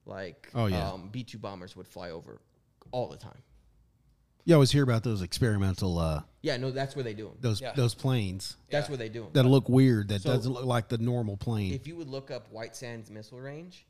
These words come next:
Speaker 1: they, they do all, <laughs> they do a lot of testing in this.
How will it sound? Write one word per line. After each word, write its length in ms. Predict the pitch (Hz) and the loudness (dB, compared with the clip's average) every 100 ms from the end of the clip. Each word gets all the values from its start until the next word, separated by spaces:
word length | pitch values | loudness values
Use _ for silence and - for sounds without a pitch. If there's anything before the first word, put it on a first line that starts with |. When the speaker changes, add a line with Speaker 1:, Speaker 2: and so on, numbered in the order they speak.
| _ _ _ - - _ | _ _ _ -20 -20 _
Speaker 1:
they, 600 | 110 123 123 120 113 113 110 | -14 -8 -8 -8 -10 -14 -14
they 140 | 113 120 | -12 -12
do 260 | 117 120 - | -12 -16 -12
all, 340 | 110 113 - 113 | -10 -10 -10 -12
<laughs> 40 | |
they 180 | 127 127 | -8 -6
do 200 | 123 110 - | -6 -10 -10
a 80 | 107 | -10
lot 320 | 107 110 120 | -6 -4 -4
of 140 | 104 | -6
testing 520 | - 101 - 82 80 - _ _ _ _ - | -10 -12 -12 -16 -18 -20 _ _ _ _ -18
in 160 | 101 | -16
this. 340 | 101 92 - | -14 -16 -18